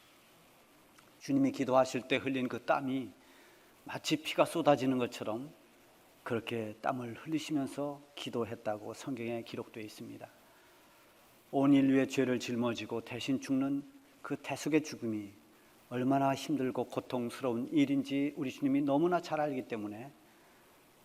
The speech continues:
그 무거운 십자가를 지고 죽음의 길을 가야 할 예수님께서 마지막 기도하는 그 기도가 그렇게 처절했던 것입니다.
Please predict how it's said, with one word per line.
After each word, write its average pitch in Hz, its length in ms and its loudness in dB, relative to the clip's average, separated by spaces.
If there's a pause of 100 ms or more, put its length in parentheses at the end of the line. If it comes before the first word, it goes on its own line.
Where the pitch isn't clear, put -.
(260)
그 160 100 6
무거운 147 720 8 (400)
십자가를 131 600 6
지고 113 480 -6 (100)
죽음의 151 360 6
길을 135 240 4
가야 117 280 -2
할 107 220 -8 (140)
예수님께서 117 720 -6
마지막 139 460 -4
기도하는 127 460 -10 (480)
그 160 180 -6
기도가 120 600 -8
그렇게 117 280 -10
처절했던 127 580 -8
것입니다. 110 460 -12